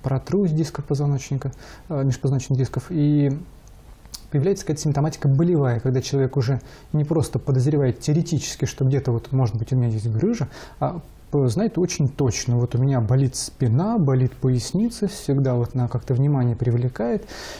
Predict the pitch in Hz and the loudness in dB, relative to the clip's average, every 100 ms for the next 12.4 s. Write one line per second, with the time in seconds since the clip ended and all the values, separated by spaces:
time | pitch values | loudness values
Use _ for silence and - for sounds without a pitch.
0 | - 147 151 143 135 - 139 123 131 127 | -2 2 4 4 2 2 0 2 2 2
1 | 127 120 - 135 147 226 - 143 131 123 | 4 2 0 2 2 2 0 0 0 0
2 | 127 120 110 139 151 127 120 - 127 117 | 0 0 2 4 4 2 2 2 0 2
3 | 123 120 123 113 - 151 135 120 139 139 | 0 0 -2 -2 -2 2 4 4 2 0
4 | 120 - 135 131 - 233 226 139 127 - | -4 -2 0 0 0 -2 -2 -2 -2 -4
5 | - 143 139 123 113 131 127 123 240 214 | -2 2 2 2 2 2 2 0 0 -2
6 | - - - - - - - - - 190 | -2 -8 -18 -18 -18 -20 -20 -20 -6 -4
7 | 196 - 147 190 180 - 143 190 - 143 | -2 -2 0 2 2 0 0 0 2 0
8 | 202 160 135 123 110 - 143 - - 175 | 2 2 2 2 2 -2 -8 -10 -2 0
9 | 165 139 113 104 139 131 131 127 127 120 | 2 2 2 0 2 2 2 2 0 0
10 | 113 139 156 170 - 175 131 117 131 190 | 2 2 2 0 0 2 4 2 2 2
11 | 135 123 160 - 107 - 147 - 123 143 | 2 2 0 0 -4 -4 -4 -4 -4 -4
12 | - 139 113 113 | -2 0 0 -2